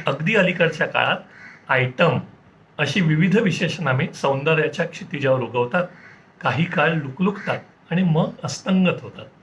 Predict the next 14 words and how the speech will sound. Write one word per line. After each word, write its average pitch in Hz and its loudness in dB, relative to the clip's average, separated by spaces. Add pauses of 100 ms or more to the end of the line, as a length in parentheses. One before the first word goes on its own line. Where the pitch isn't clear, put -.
(480)
चिरंतन 208 2
राहते 160 2 (160)
ते 170 0
मात्र 170 -2
स्त्रीचे 170 -6
सौंदर्य 151 -2 (560)
आणि 185 2
त्याचं - -4
कौतुक 160 -4
करणारी 143 0
प्रस-, - -6
प्रस्तुत 151 -6 (120)
लेखकासारखी 175 -4
मंडळी, 147 0